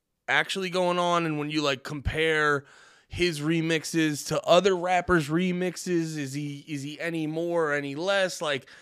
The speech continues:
it may feel like it's a lot because you're, like, really paying attention to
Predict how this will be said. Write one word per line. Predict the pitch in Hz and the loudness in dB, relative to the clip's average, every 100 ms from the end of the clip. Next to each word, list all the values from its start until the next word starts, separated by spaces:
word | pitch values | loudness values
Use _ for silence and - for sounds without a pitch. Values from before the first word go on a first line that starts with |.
| - | -8
it | 180 202 | -4 0
may | 220 | 0
feel | - - 233 226 | -2 -4 0 0
like | 226 214 | 0 -2
it's | 208 | -6
a | 214 | -4
lot | 202 214 214 | 2 2 2
because | 196 185 170 | -4 -6 -4
you're, | 170 | -2
like, | 165 135 | -2 -2
really | 151 170 170 | 0 2 2
paying | - 165 151 | -2 -4 -4
attention | 143 160 156 160 160 156 | -6 -6 -6 -6 -8 -8
to | 165 160 151 | -10 -6 -6